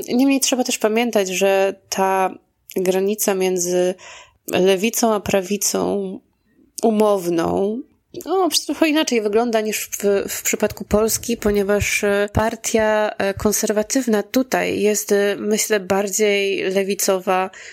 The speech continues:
w swoich poglądach, e, społecznych niż, e, partia typu Platforma Obywatelska czy, no. No, no, generalnie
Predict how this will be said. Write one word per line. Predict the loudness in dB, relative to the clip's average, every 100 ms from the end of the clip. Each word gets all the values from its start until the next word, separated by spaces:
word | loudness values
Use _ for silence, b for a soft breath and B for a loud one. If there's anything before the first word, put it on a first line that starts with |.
| B B -10
w | -10 -4 0 2 2
swoich | 0 0 0 0 -2
poglądach, | 0 2 2 2 -2 -2 -2
e, | 0 0
społecznych | 0 2 2 0 -2 -2 -2 -2
niż, | -2 2 2 0 -2 0
e, | 0 2 0 -4 B B B -14 -6
partia | -4 -4 -2 0 2 2 2 0 -6 -16 _ _ _ _ _
typu | -2 2 4 4 0 -2
Platforma | -2 0 0 0
Obywatelska | 0 0 0 0 -2 -2 -4
czy, | -2 0 0 -2 B B B B
no. | -2 -2 -4 B B B B B -4
No, | 0
no, | 2
generalnie | 2 2 2 4 4 2 2 0 -4